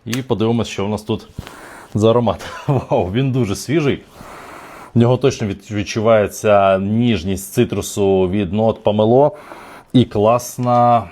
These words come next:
е, така морська нотка, неначе якийсь ніжний, класний літній морський бриз. Байбозо Sea Breeze. Дуже класний і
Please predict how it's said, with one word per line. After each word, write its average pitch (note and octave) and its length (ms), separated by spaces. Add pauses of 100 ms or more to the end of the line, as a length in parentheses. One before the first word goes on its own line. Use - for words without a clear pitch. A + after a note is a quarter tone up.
е, G#2+ 280
така G#2+ 300
морська G#2 460
нотка, G#2 480
неначе G2 380
якийсь G2 380
ніжний, G2+ 540
класний G2+ 680
літній G2 400
морський F#2+ 420
бриз. F#2 340
Байбозо G#2+ 680
Sea G#2 440
Breeze. G#2 400
Дуже A2+ 760
класний B2+ 640
і D#3+ 240